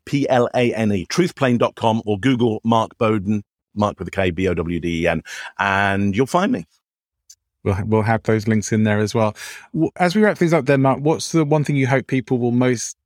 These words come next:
Speaker 2: take away or even implement from this conversation today?
Speaker 1: Yeah, uh,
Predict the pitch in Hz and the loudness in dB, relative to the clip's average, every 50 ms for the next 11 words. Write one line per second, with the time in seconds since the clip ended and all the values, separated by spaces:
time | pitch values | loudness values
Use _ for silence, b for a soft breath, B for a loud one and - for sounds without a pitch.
0 | _ - - 127 127 - - - 117 117 123 120 117 110 113 117 - _ _ _ | _ -2 0 0 0 0 -2 -2 0 2 2 2 2 0 0 -4 -8 _ _ _
1 | _ 123 117 117 117 107 113 117 165 185 - - 123 110 104 101 - - - 117 | _ 0 0 2 2 2 2 2 2 2 0 0 0 0 0 -2 -2 -2 0 2
2 | 110 110 110 - - - 107 104 101 - - 107 104 - - 104 101 - 101 101 | 2 2 0 -2 -2 -2 -2 0 0 0 0 -2 -2 -2 -4 -6 -6 -4 -6 -6
3 | 98 - _ _ _ _ _ _ _ _ _ _ _ _ _ _ _ _ _ _ | -8 -8 _ _ _ _ _ _ _ _ _ _ _ _ _ _ _ _ _ _
4 | _ _ _ _ - 110 113 110 92 87 - _ _ _ - 101 101 98 98 98 | _ _ _ _ -2 0 0 0 0 -2 -8 _ _ _ -2 0 0 2 2 0